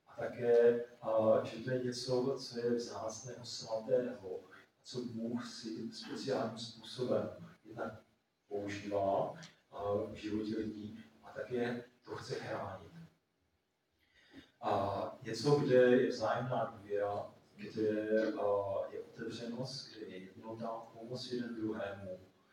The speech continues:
a takový, jakoby jeden cíl jít, jít za něčím. Takže o tom bych chtěl dneska mluvit.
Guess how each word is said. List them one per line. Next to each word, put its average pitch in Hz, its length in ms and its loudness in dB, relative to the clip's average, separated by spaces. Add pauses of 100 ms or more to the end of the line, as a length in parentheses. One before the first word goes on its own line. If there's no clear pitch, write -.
(420)
a 107 300 0
takový, 110 680 -2
jakoby 113 300 -2
jeden 120 320 -2
cíl 107 600 -4
jít, 104 480 -20
jít 107 220 -8
za 101 140 -8
něčím. - 400 -14 (840)
Takže 139 240 4
o 151 160 4
tom 151 360 8 (220)
bych - 200 -8
chtěl 139 160 10
dneska 139 340 6
mluvit. - 520 0